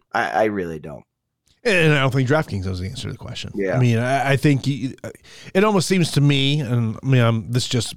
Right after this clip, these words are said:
Speaker 2: the way I view it. I think they just put their hands up in the air and just go, "There's nothing we can really do." You know,
Speaker 1: Yeah.
Speaker 2: I mean, you know, I, I think to me, one of my criticisms of late swaps is I think it was,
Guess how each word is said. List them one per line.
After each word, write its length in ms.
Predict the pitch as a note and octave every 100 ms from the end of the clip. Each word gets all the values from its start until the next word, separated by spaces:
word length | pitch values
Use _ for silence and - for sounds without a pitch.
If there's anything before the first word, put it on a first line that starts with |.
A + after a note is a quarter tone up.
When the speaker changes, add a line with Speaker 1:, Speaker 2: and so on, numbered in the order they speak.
| - _ _
Speaker 2:
the 80 | A#2+
way 140 | A2+
I 100 | G2
view 260 | G2+ G#2+ A2
it. 80 | G#2
I 140 | G#2
think 220 | - A#2
they 80 | G#2+
just 160 | A2 -
put 120 | -
their 100 | G2+
hands 220 | G#2+ G#2+
up 140 | G2 G#2
in 60 |
the 40 | A2+
air 60 |
and 80 | A2
just 80 | G2
go, 220 | G2+ G2
"There's 200 | A2 A2
nothing 220 | G#2+ - G2+
we 140 | A#2
can 120 | -
really 200 | A2 G#2
do." 240 | G2 G2+ C#3 _ - - - -
You 100 | A2+
know, 60 |
Speaker 1:
Yeah. 140 | F#2+ F#2+
Speaker 2:
I 60 | C#3+
mean, 240 | D3 C#3
you 140 | - D3+
know, 200 | B2+ A#2+
I, 160 | D3 -
I 120 | D#3+
think 280 | - F3 D3
to 120 | -
me, 560 | C3+ D#3+ D#3+ D3 C3+ C3
one 420 | - B2 C3 E3+
of 160 | F#3+ C3+
my 300 | C3+ C3 C#3+
criticisms 800 | C3 - C#3 C3 - C3 A#2 A#2+
of 180 | A2+ G#2
late 220 | A2+ A2
swaps 560 | - A#2 A#2 A#2 G#2+ -
is 180 | G#2 F#2
I 120 | A2
think 260 | B2+ A#2
it 60 | A#2
was, 260 | A2+ G#2+